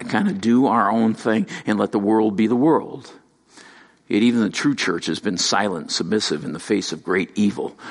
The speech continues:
We are to be in the world, but not of the world. We are to permeate the world as salt and light does.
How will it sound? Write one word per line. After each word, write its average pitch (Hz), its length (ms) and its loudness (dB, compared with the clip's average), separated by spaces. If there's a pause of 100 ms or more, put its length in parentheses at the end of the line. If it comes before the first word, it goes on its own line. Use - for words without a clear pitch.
(120)
We 110 220 2
are 107 100 2
to 104 180 -4
be 101 340 0
in 127 180 2
the 117 80 2
world, 95 300 0
but 90 120 0
not 90 320 0
of 107 140 0
the 110 80 0
world. 95 260 -2
We 107 140 2
are 98 100 0
to - 160 -6
permeate 123 600 2
the 98 60 -2
world 98 360 0
as 78 100 -2
salt - 420 0
and 98 160 0
light 110 520 -2
does. 85 480 -2